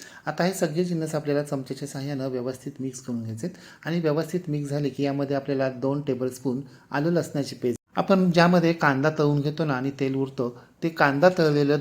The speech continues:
दोन चमचे तेल यामध्ये घालायचं आहे. एक चमचा साजूक तूप देखील घालायचं आहे. तळलेल्या कांद्याच्या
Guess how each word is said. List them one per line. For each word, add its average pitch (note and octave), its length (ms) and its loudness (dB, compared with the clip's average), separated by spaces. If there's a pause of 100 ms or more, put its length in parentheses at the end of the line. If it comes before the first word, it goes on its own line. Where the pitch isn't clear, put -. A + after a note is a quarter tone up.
दोन D3 160 2
चमचे C#3 320 -2
तेल C3 200 -2
यामध्ये A#2+ 300 -4
घालायचं A#2+ 400 -6
आहे. C#3+ 180 -6
एक C#3 140 -8
चमचा C3+ 280 -6
साजूक C3 420 -4 (100)
तूप C#3 160 -8
देखील B2 300 -6
घालायचं F#2+ 400 -12
आहे. - 100 -18 (480)
तळलेल्या F#3 400 8
कांद्याच्या D#3+ 440 2